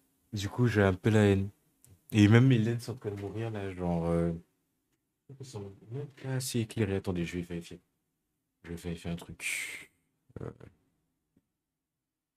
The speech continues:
Attendez. Attends.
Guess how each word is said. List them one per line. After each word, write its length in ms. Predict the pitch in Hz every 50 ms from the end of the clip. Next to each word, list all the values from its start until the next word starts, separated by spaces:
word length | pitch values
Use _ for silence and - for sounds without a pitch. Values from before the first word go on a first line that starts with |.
| _ _ _ _ _ _ _ _ _ _ _ _ _ _ _ _ _ _ _ _ _ _ _ _ _ _ _ _ _ _ _ _ _ _ _ _ _ _ _ _ _ _ _ _ _ _ _ _ _ _ _ _ _ _ - -
Attendez. 560 | - _ - 82 82 82 - - - 82 90 90 - _ _ _ _ - - _ _ _ _ _ _ _ _ _ _ _ _ _ _ _ _ _ _ _ _ _ _ _ _ _ _ _ _ _ _ _ _ _ _ _ _ _ _ _ _ _ _ _ _ - - _ _ - - _ _ _ _ _ _ _ _ _ _ _ _ _ _ _ _ _ _ _ _
Attends. 920 | 120 95 87 - - - 98 98 101 107 107 107 110 110 110 110 107 107